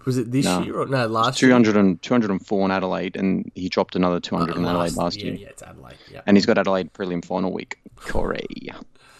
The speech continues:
Speaker 1: But it's hard to look past Clary as well, too. Like, when I, when I'm talking about those Dangerfield numbers, you know, the hundred and thirties, hundred and forties, he's, he's getting it done every single week.
Speaker 2: Ah, fuck it. I'm gonna V C Danger into Oliver now.
Speaker 1: Wait, you wanna, you wanna laugh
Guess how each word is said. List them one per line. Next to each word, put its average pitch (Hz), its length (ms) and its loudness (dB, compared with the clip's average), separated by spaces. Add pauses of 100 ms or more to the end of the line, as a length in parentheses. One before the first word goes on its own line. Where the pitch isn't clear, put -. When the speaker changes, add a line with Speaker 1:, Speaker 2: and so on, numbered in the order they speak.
(440)
Speaker 1:
But - 160 2
it's 147 160 0
hard 202 180 12
to 190 60 0
look 147 160 0
past 113 320 -2
Clary 101 340 -4
as 98 80 -12
well, 101 220 -4
too. 117 140 -8
Like, 104 180 -8
when 120 120 -6
I, 117 60 -4
when 110 140 -8
I'm 107 60 -12
talking 98 200 -14
about 95 160 -12
those 98 100 -14
Dangerfield 98 480 -14
numbers, 95 360 -14
you 98 80 -14
know, 95 100 -12
the 101 140 -12
hundred 117 220 -10
and 98 100 -14
thirties, 98 260 -14
hundred 107 220 -10
and 95 100 -16
forties, 98 460 -14
he's, 101 260 -14
he's 104 160 -12
getting - 220 -8
it 101 80 -16
done 95 160 -14
every 95 160 -16
single 95 240 -16
week. 92 200 -14
Speaker 2:
Ah, 110 200 4
fuck 143 400 2
it. 110 40 4
I'm 117 80 4
gonna 131 160 4
V 104 160 -2
C 104 200 -4
Danger 92 340 -2
into 92 160 -4
Oliver 101 300 -4
now. 95 100 -2
Speaker 1:
Wait, 113 220 -6
you 110 80 -14
wanna, 120 160 -8
you 107 100 -10
wanna 107 140 -8
laugh 107 480 -2